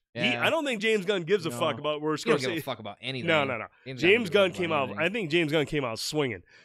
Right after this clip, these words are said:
Speaker 1: But, uh, Bob Iger, I mean, it's, it's just a conversation that's gonna go on. And,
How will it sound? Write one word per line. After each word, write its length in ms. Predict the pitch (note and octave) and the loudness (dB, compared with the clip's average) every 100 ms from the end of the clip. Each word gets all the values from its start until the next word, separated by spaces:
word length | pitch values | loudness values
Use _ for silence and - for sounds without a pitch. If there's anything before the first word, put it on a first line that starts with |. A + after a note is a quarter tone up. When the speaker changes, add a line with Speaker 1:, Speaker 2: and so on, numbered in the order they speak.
| _ _ - | _ _ -2
Speaker 1:
But, 140 | D3+ | 2
uh, 140 | D3 C3+ | 4 4
Bob 260 | E3+ F#3+ | 4 4
Iger, 280 | F#3+ G3 F#3+ | 4 2 2
I 40 | F#3 | 2
mean, 200 | F#3+ G3+ | 4 4
it's, 300 | A3 - - | 2 0 -2
it's 200 | G#3+ G3+ | 0 0
just 220 | - C4+ G#3 | -2 -8 -6
a 20 | |
conversation 560 | G3 G3+ G3 G#3 F#3+ F3+ | -4 -4 -4 -10 -8 -10
that's 100 | - | -8
gonna 160 | E3+ | -6
go 140 | C#3+ C#3+ | -4 -2
on. 300 | D3+ D#3+ D#3+ | 0 0 0
And, 280 | D3+ C3+ - | -2 -6 -10